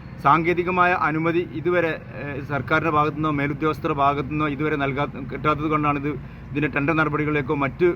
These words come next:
ഏഹ്, പടി-, നടപടികളിലേക്ക് ഇതുവരെ പോ-, പോകാൻ കഴിയാത്തത്. എങ്ങനെയൊക്കെ, ഇങ്ങനെയൊക്കെ ആണെങ്കിലും ഈ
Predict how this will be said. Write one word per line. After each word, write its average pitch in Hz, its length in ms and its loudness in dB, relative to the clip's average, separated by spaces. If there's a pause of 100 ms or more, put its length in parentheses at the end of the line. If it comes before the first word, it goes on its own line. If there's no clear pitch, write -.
(220)
ഏഹ്, 143 520 -4 (520)
പടി-, 147 200 -2 (100)
നടപടികളിലേക്ക് 151 520 2
ഇതുവരെ 147 260 0
പോ-, 139 180 2 (120)
പോകാൻ 143 360 4
കഴിയാത്തത്. 135 400 -2 (460)
എങ്ങനെയൊക്കെ, 185 340 0
ഇങ്ങനെയൊക്കെ 196 360 2
ആണെങ്കിലും 202 340 0 (380)
ഈ 185 40 2